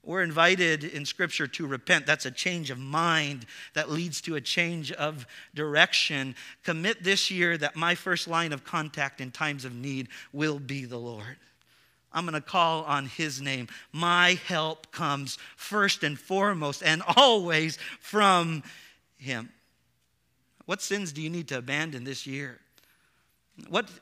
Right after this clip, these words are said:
bad habits have you picked up? Uh, what have you been, uh, going to? What have you been turning to in moments of weakness and stress and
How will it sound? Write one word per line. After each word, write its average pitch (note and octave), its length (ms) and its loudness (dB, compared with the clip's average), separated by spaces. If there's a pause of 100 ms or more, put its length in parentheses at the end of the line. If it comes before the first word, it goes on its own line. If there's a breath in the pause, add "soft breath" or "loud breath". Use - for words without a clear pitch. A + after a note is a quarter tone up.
bad G3+ 300 10
habits F#3 420 8
have D3+ 120 -4
you F#3 120 -4
picked G3 340 -2
up? E3 240 0 (680 soft breath)
Uh, D3+ 100 -10
what F#3 440 0
have C#4 120 0
you D4 140 4
been, A#3+ 280 2 (240 loud breath)
uh, F#3 180 0
going A3+ 460 2
to? B3 120 -2
What C#4+ 100 4
have E4 120 0
you D4 140 2
been C4 220 4 (180 loud breath)
turning C#4 500 6
to B3 180 0
in G#3+ 80 2
moments D#4 380 4
of F#3+ 120 0
weakness A#3 640 0
and E3 100 -4
stress C4 580 6
and F3 120 0